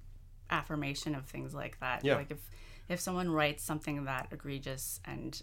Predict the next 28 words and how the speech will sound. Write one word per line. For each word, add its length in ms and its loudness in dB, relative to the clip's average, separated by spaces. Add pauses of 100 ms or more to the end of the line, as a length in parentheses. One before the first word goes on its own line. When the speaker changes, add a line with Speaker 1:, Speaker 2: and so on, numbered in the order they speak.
(140)
Speaker 1:
um, 360 -4 (1000)
and 240 2 (240)
you 140 2
just 240 -2 (200)
stay 260 -2
silent, 540 -2
that 180 -2
means 280 -2
that 240 0 (560)
you're 200 0
beholden 460 0
to 80 -4
something 480 -4
other 200 -4
than 340 -6 (360)
justice 400 -4
and 100 -6
mercy. 400 -4 (520)
Speaker 2:
Yeah, 280 2 (220)
and 160 0
so 380 2 (240)
another 280 2
part 340 2
that 120 2
I 400 4 (1000)
mentioned 460 2
very 260 4
briefly, 760 2